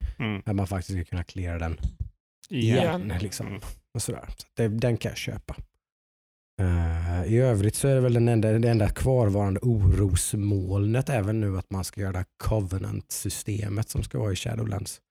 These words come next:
Speaker 3: Just det, det
Speaker 2: Jag
Speaker 3: försökte du förklara för mig. Det var ganska invecklat.
Speaker 2: Mm, det är ju egentligen som ett, ett, en, liksom ett, som en faction. Vet ni ju vad det är? Så ett, ett, ett, en, en grupp, en tillhörighet,
Speaker 1: Mm.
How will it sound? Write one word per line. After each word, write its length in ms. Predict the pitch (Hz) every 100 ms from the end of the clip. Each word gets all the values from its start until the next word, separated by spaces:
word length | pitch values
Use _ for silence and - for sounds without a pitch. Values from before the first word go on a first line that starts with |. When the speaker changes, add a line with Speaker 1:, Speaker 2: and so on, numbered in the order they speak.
| _
Speaker 3:
Just 140 | - -
det, 60 | 190
det 80 |
Speaker 2:
Jag 80 | 196
Speaker 3:
försökte 280 | - 233 240
du 120 | 190
förklara 320 | 170 175 165
för 80 | 156 _
mig. 100 | 185
Det 60 | 196
var 80 | 196
ganska 360 | 208 - 185 - _ 202
invecklat. 320 | 208 165 156 _ _ _ _ _ _ - -
Speaker 2:
Mm, 200 | 139 127
det 120 | 117 139
är 60 |
ju 240 | 131 120 123
egentligen 360 | 131 104 -
som 180 | - 113
ett, 140 | 107 - -
ett, 280 | 107 - -
en, 180 | - 107 110 107 110 117
liksom 320 | 110 107 107
ett, 160 | 110 120 _ -
som 200 | - 110
en 100 | 110
faction. 920 | - - - - - - - 139 135 - - - _ _ _ _ _ _ -
Vet 220 | 95 -
ni 80 | 104
ju 80 |
vad 120 | 98 101
det 60 |
är? 160 | 98 92
Så 140 | -
ett, 180 | 95 -
ett, 240 | 98 - 98
ett, 240 | 98 _ 98
en, 320 | 90 87 87
en 220 | 90 101
grupp, 380 | 98 104 95 -
en 120 | 113
tillhörighet, 540 | - 101 92 101 117 110
Speaker 1:
Mm. 120 | 92